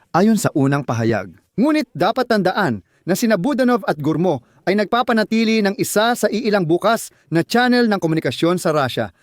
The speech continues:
sa buong panahon ng digmaan. Pinapahintulutan ang palitan ng bihag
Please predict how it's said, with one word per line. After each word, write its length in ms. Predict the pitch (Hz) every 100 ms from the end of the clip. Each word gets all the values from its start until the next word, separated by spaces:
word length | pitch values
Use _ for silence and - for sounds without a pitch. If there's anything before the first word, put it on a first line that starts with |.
| _ -
sa 100 | 156
buong 300 | 190 220 208
panahon 400 | 151 127 151 156
ng 160 | 143
digmaan. 560 | 131 117 120 117 113 90 _
Pinapahintulutan 960 | 139 147 190 190 196 196 185 190 131 131
ang 160 | 135 127
palitan 400 | 127 160 160 165
ng 100 | 170
bihag 320 | 208 160 110